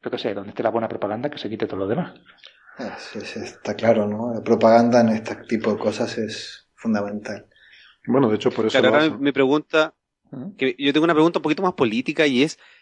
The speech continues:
Speaker 4: eh, m-, más por el lado de la física que lo que pasaría en el mundo. ¿Qué,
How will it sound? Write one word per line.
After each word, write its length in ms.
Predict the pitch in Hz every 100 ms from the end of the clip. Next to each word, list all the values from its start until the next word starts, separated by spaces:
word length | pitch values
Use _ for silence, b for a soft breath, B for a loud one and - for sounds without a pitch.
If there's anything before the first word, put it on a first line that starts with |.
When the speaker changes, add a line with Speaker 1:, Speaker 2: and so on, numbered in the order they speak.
| b b _ _
Speaker 4:
eh, 440 | 123 113 110 - _ _ _ -
m-, 180 | - 185
más 180 | 139 143
por 120 | 160
el 60 | 143
lado 120 | 160
de 40 |
la 80 | 175
física 420 | - 117 - 131
que 120 | 127
lo 100 | 131
que 80 | 127
pasaría 280 | 127 135 131
en 60 | 139
el 60 |
mundo. 380 | 135 127 104 117 B B B -
¿Qué, 540 | 147 160 170 165 -